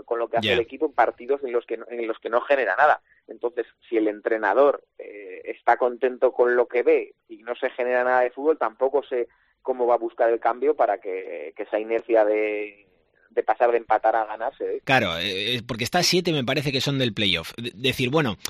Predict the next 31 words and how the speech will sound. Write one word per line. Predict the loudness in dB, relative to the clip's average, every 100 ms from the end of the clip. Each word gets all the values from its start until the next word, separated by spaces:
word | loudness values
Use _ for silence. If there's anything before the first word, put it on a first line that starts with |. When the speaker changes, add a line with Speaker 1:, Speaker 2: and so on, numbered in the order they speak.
| -14 -10
Speaker 2:
por | 2 6
lo | 6
menos | 6 2 2
hechuras | 2 2 4 4
de, | 4 4 4
de | -2
poder | 0 2 2
remontar, | 2 2 2 4 4
de | 2
ganar | 0 0
tres | -2 0
partidos | 0 0 0
consecutivos | 2 2 0 2 2 2
sin | 0
meterte | 0 0 2
ahí, | 2
que | 0
puedes, | 4 4 4 0
¿eh? | -2
Porque | -2 -4 -4
por | -4 -4
puntos, | -4 -2 -2
Millán, | 0 0 -2 -2
el, | -4 -2
el | -4
Zaragoza | -6 -8 -6 -6
puede, | -2 -2 -2 -4
está | -10
a | -6
tiempo | -6 -6
todavía. | -8 -10 -10